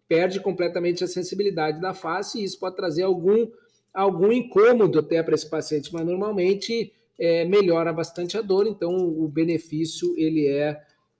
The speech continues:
é, sem dúvida nenhuma, maior. É,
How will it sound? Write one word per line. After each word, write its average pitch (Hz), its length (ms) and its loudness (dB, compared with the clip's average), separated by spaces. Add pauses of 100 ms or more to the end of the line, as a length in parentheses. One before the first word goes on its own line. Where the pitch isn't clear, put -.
é, 147 320 0
sem 156 240 -2
dúvida 156 300 -4
nenhuma, 151 760 -2 (440)
maior. 139 680 0 (480)
É, 143 360 -4